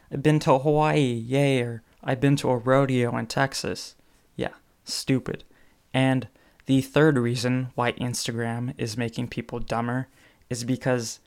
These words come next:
they think people want to see their food. And no, I don't wanna see pictures of your meals, especially when I can't, s-,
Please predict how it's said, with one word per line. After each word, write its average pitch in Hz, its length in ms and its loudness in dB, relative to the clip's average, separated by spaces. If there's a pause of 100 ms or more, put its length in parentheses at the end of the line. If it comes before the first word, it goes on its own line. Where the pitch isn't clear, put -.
(260)
they 135 160 4
think 151 380 0
people 143 360 0
want 135 220 0
to 120 140 -8
see 120 560 -4 (340)
their 120 140 2
food. 117 560 0 (720)
And 127 380 0 (180)
no, 170 320 4
I 139 100 0
don't 180 180 2
wanna 175 200 0
see 156 260 -4
pictures 147 480 0
of 123 120 -6
your 123 120 0
meals, 123 460 0
especially 131 520 -4
when 123 460 -6 (480)
I 127 100 2
can't, 127 380 -4 (420)
s-, - 220 -12